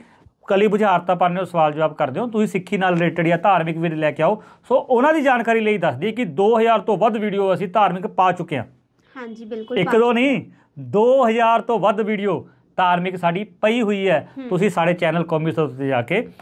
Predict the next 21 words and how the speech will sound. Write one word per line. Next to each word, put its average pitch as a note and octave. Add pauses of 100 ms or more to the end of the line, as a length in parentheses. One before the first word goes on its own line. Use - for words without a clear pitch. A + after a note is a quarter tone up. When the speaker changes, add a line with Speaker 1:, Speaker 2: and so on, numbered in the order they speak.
(220)
Speaker 1:
ਦੇਖ C#3+
ਸਕਦੇ D3
ਹੋ। E3 (440)
ਠੀਕ F3
ਹੈ B3+
ਨਾ C4+
ਜੀ? F3+ (120)
ਸੋ F#3+
ਅਸੀਂ A#3
ਸਾਰਾ F3
ਹੀ G#3
ਕੰਮ F#3+
ਕਰ D#3+
ਰਹੇ F3
ਹਾਂ F#3+
ਭਾਈ। F#3+ (240)
ਜਿਹੜਾ A3+
ਤੁਹਾਨੂੰ A#3
ਵਧੀਆ A#3
ਲੱਗਦਾ G3+
ਹੈ, F3+